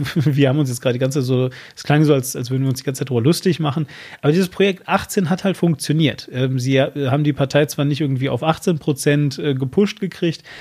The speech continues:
aber, äh, de facto jedenfalls, ähm, hat die Partei eine, eine enormen Po-, äh, einen enormen Popularitäts-,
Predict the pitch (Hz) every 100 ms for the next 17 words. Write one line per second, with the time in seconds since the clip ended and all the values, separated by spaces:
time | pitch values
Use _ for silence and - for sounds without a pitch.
0 | - - - 147 143 147 139 139 139 131
1 | 131 131 131 131 170 165 - 165 156 151
2 | 143 143 139 139 131 - - 131 127 127
3 | 131 123 131 - 156 - 147 - 135 127
4 | 139 135 135 131 131 127 127 127 151 208
5 | 185 156 165 165 147 135 135 135 139 175
6 | 175 165 151 139 123 - 147 139 -